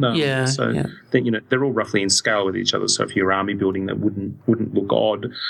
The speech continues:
Speaker 1: I mean, this is a magnificent sculpt. They've done a great
Speaker 2: They
Speaker 1: job.
Speaker 2: have done a great
Speaker 1: You know,
Speaker 2: job.
Speaker 1: the actual, the flight suit's got
Speaker 2: Yeah.
Speaker 1: all the wrinkles and
Speaker 2: And it
Speaker 1: drapery
Speaker 2: is a
Speaker 1: and all that
Speaker 2: big
Speaker 1: stuff.
Speaker 2: helmet.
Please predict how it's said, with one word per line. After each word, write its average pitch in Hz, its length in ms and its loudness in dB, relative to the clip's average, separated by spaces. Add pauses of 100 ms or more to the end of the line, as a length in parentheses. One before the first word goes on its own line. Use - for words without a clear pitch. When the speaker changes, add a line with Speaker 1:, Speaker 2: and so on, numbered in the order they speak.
(160)
Speaker 1:
I 120 60 2
mean, 135 80 2
this 165 180 0
is 123 60 -2
a 90 80 -4
magnificent 95 640 0
sculpt. - 480 0
They've 95 180 0
done 95 180 0
a 87 40 -6
great 98 400 0
Speaker 2:
They 147 80 2
Speaker 1:
job. 147 60 -2
Speaker 2:
have 139 80 0
done 139 160 0
a 131 40 -2
great 131 220 0
Speaker 1:
You 135 60 -2
know, 135 60 -2
Speaker 2:
job. 131 140 -6
Speaker 1:
the 98 100 0
actual, 98 360 -2 (380)
the 107 60 0
flight 104 380 2
suit's 95 260 0
got 101 120 0
Speaker 2:
Yeah. - 80 0
Speaker 1:
all - 60 0
the 87 40 -4
wrinkles 151 440 -2
and 131 200 0
Speaker 2:
And 208 140 0
it 240 80 -2
Speaker 1:
drapery 247 120 -2
Speaker 2:
is 240 160 0
a 247 40 0
Speaker 1:
and 208 80 0
all - 40 -2
that 190 60 0
Speaker 2:
big 170 100 0
Speaker 1:
stuff. 143 120 0
Speaker 2:
helmet. 139 440 -2